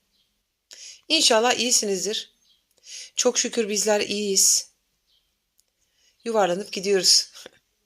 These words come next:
<laughs> Bu dünde kalacak olan rüyada. Yuvarlanırken tüm duamız uyanık olmak. Ve rüyanın içinde inşallah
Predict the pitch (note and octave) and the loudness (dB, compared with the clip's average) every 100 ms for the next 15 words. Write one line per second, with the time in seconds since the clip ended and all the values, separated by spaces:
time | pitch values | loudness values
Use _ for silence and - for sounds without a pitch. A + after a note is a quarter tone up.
0 | _ _ _ _ _ _ _ _ - F3+ | _ _ _ _ _ _ _ _ -12 -6
1 | F#3+ G3 F3+ F3 G3 G3 F3 F3+ G#3 F3+ | -4 2 2 2 -2 -2 -2 -2 -6 -6
2 | F3 G3 F3 D#3+ E3 D3 _ _ _ _ | 0 0 0 -2 -6 -10 _ _ _ _
3 | _ _ _ _ _ _ _ _ _ _ | _ _ _ _ _ _ _ _ _ _
4 | _ G3+ G#3 A#3+ B3+ D#4+ E4 G#3+ C4 D4+ | _ -6 0 2 2 0 0 0 -2 -4
5 | - - _ _ _ _ _ _ _ _ | -16 -20 _ _ _ _ _ _ _ _
6 | _ _ _ - - D4 F#3+ F3 D#3+ G3+ | _ _ _ -6 -4 -2 -2 -2 -2 -2
7 | A#3+ - - - - G3 F#3 F3+ D#3+ D#3+ | 2 2 2 -4 -8 -6 -4 -6 -8 -8
8 | E3 D3 - _ _ - _ _ - - | -12 -18 -20 _ _ -20 _ _ -20 -20
9 | - - - - - - F#3+ G3+ G3+ F3+ | -20 -20 -18 -16 -16 -8 -4 -2 -2 -2
10 | E3+ F#3 - F3 F#3 G3+ - E3 D#3+ G3 | -6 -6 -8 -6 -6 -2 -2 -2 -8 -12